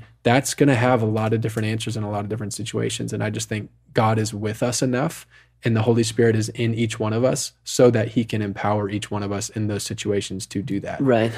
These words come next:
Speaker 1: God did not put us on the earth to do what Andrew said to do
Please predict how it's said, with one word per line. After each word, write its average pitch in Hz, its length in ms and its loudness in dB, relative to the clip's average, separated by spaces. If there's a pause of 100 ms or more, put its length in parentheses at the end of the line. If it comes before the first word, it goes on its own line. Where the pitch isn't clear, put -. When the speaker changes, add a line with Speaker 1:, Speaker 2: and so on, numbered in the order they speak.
(360)
Speaker 1:
God 117 240 6
did 113 120 4
not 113 200 2
put 117 120 4
us 113 120 2
on 110 100 0
the 104 120 -2
earth 101 140 -2
to - 80 -4
do 107 420 0
what 113 140 0
Andrew 107 300 -2
said 101 220 -2
to 104 60 -6
do 98 360 -2